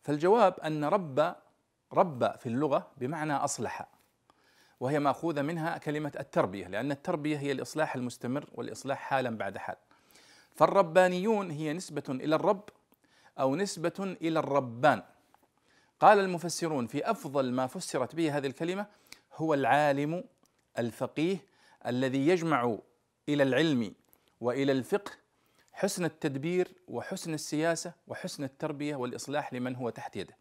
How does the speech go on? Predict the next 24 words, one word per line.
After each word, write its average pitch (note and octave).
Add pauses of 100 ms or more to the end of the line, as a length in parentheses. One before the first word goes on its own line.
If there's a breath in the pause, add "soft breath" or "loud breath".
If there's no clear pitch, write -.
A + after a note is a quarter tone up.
(800 soft breath)
وهو D#3+
الذي F3
يربي D3+
تلاميذه D#3+ (360 soft breath)
بصغار C#3
العلم F3+ (440)
قبل D#3+ (180)
كباره، B2
فيتدرج D3
معهم D#3+
في D#3
التعليم. A#2+ (760 soft breath)
وهذا F3+
هو E3+
صفة D#3
الأنبياء C#3+
عليهم B2
الصلاة A#2+
والسلام A2+
وصفة C#3
العلماء B2
الراسخين A#2
في A#2
العلم، E3